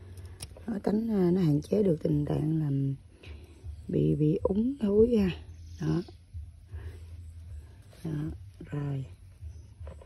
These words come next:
À, sau khi mà mình, à, gọt đầu hết rồi ha. Đó, như nè, vết cắt bây giờ nó sắc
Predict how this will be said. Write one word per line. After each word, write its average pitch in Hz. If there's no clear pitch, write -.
À, 196
sau 214
khi 214
mà 190
mình, 175
à, 165
gọt 180
đầu 170
hết 226
rồi 202
ha. 220
Đó, 185
như 185
nè, 175
vết 226
cắt 240
bây 202
giờ 185
nó 196
sắc -